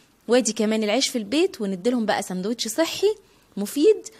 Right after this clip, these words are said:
وهيعجبهم جدًا وطعمه في منتهى الجمال. شايفين؟ اظن مفيش احسن من كده ولا انضف من كده،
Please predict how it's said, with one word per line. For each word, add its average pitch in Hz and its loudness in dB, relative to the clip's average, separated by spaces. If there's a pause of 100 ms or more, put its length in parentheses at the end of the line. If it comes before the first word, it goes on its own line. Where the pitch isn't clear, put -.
(180)
وهيعجبهم 208 0
جدًا 285 0
وطعمه 269 0
في - -8
منتهى 233 -2
الجمال. 151 -8 (4000)
شايفين؟ 220 -2 (760)
اظن 202 -2
مفيش 226 -4
احسن 240 -2
من 226 2
كده 311 0 (280)
ولا 233 2
انضف 214 0
من 175 -4
كده، 151 -12